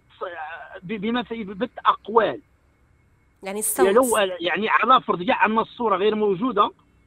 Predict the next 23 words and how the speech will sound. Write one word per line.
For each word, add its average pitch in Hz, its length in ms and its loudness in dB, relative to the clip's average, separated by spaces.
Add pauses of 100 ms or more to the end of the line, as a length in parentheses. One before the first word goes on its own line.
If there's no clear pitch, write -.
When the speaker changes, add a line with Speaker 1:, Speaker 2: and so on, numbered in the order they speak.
(480)
Speaker 1:
فإن 226 360 -2
بث 233 240 -2
الأقوال 208 760 -2 (200)
هو، 196 500 2
هو 196 300 2
معاقب 214 520 -2
عليه 196 260 -4
بمقتضى 190 320 -6
القانون. 123 420 -6 (800)
وبالتالي 190 560 -2
فالظاهرة 190 640 0
المنتشرة 202 600 -4
في 180 120 -6
الآونة 202 480 2
الأخيرة 175 580 -6 (540)
والتي 208 460 2
في 214 100 -8
العمق 190 360 -2
أولا 175 420 2
تريد 165 300 0
الإساءة 170 1080 0
إلى 147 160 -4
الأشخاص 226 520 0